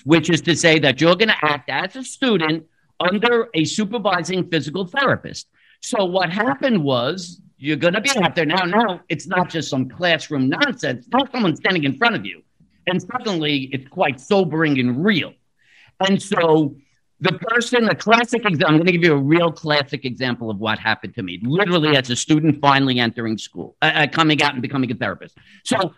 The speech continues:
a person would describe the fact that they have pain around their kneecap. And so,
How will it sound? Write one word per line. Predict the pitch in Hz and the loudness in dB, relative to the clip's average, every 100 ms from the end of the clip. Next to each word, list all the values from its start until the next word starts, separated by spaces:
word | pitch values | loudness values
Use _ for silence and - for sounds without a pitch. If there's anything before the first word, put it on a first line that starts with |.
| - | -4
a | - | 0
person | 254 277 302 | 2 2 2
would | 285 | 2
describe | 220 - 240 208 | 2 0 2 0
the | 165 | 0
fact | 160 151 143 | -2 -2 -2
that | 127 | -2
they | 170 180 | 0 0
have | 170 147 - | 0 -2 -4
pain | 165 165 | -4 -2
around | 156 147 143 | 0 2 2
their | 135 | 2
kneecap. | 123 123 120 - - _ _ _ _ _ _ _ _ 202 | 2 0 -2 -8 -20 _ _ _ _ _ _ _ _ -6
And | 175 | -6
so, | 208 180 | -4 -6